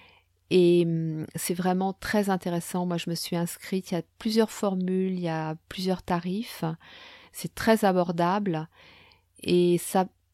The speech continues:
vraiment, ça a un côté thérapeutique. La lecture a un côté thérapeutique, mais l'écriture a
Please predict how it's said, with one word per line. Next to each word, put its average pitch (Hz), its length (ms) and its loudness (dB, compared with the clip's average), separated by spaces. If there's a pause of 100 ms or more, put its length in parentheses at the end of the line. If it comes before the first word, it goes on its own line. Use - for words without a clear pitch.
vraiment, 226 360 2
ça 208 240 0
a 185 80 2
un 180 80 0
côté 208 440 0
thérapeutique. 190 800 0
La 190 100 4
lecture 220 480 2
a 180 40 0
un 170 60 0
côté 170 280 -2
thérapeutique, 165 720 -6
mais 165 120 -4
l'écriture 165 560 -4
a - 240 -6